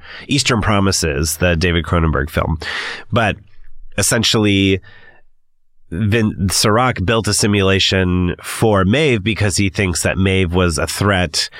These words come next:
to the human race, but actually it's Dolores. But, and instead, I think it worked in his favor where he's like, "Well, now I want Maeve to work for me in order to kill Dolores," which actually syncs up with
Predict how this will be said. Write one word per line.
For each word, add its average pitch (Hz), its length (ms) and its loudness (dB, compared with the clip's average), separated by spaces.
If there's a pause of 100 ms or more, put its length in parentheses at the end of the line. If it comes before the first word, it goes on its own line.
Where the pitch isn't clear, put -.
(380)
to 87 840 2
the 101 140 -2
human 92 300 2
race, 82 520 2
but 92 160 -2
actually 95 420 0
it's 85 180 -2
Dolores. 85 720 0 (340)
But, 90 200 0 (200)
and 101 160 2
instead, 101 420 2
I 92 80 2
think 95 200 -2
it 82 80 -2
worked 92 220 0
in 87 80 2
his 85 180 0
favor 127 320 2
where 101 120 4
he's 95 160 2
like, 92 160 -2
"Well, 101 220 2
now 101 220 2
I 95 80 2
want 95 260 2
Maeve 95 360 2
to 95 120 0
work 87 220 2
for 90 160 0
me 85 420 2 (560)
in 95 100 2
order 87 280 2
to 82 720 0
kill 92 260 0
Dolores," 123 640 2 (280)
which 113 180 0
actually 123 320 0
syncs 107 420 0
up 95 220 -2
with 95 500 0